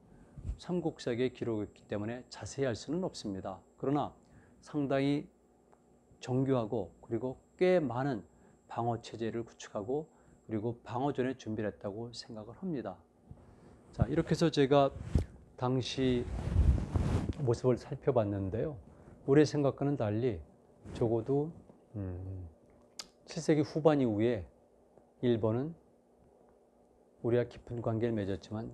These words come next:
결국은 별개 민족으로 나눠져서 쭉 더 멀어지고, 그다음에 적대 국가로서 꽤 오랫동안 지속이 됐다는 겁니다. 그 이후에도, 어, 신라와 일본 간의 관계는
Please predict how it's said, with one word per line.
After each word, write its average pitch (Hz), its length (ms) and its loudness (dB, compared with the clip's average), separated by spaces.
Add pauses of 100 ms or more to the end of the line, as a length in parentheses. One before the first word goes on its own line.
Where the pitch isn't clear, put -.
결국은 120 580 -4 (840)
별개 123 360 6
민족으로 110 720 -2
나눠져서 117 720 -4 (240)
쭉 165 400 2
더 127 200 6
멀어지고, 107 680 0 (560)
그다음에 113 320 -4
적대 170 480 4
국가로서 113 800 -4 (360)
꽤 170 180 8
오랫동안 123 720 2
지속이 120 440 -4
됐다는 147 400 2
겁니다. 95 440 -6 (360)
그 - 140 6
이후에도, 143 520 6 (580)
어, 101 200 -4
신라와 131 540 4 (280)
일본 123 300 0
간의 110 200 2
관계는 104 500 -4